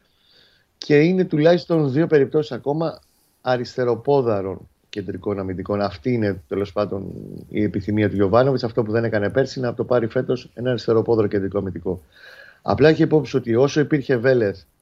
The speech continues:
ο παίκτης που θα έπαιρνε θα ήταν στη λογική ότι θα είναι ένας τρίτος καλός στόπερ, να μονομαχεί με τους άλλους δύο για να μπει σφήνα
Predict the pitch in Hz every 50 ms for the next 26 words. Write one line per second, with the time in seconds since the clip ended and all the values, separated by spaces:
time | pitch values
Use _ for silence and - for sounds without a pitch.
0 | _ _ _ - _ _ _ _ _ _ _ 110 98 - 143 139 135 - 131 -
1 | - 117 110 117 123 127 123 123 107 107 104 92 110 113 123 123 123 127 113 110
2 | 107 98 85 82 - _ _ _ _ _ _ _ _ _ - - 123 120 117 113
3 | 95 107 104 - - 127 131 123 120 120 117 110 104 98 90 - - 110 - -
4 | - 117 113 113 113 110 107 - - 123 123 120 117 101 - - 107 95 104 113
5 | 113 110 - - 110 104 - 104 98 95 90 87 - _ _ _ _ _ _ _
6 | _ - 135 135 123 113 117 113 110 107 104 92 - 113 110 107 - - 110 107
7 | 101 98 90 85 101 107 104 101 95 92 101 95 98 92 92 104 90 - - 107
8 | 101 98 95 90 87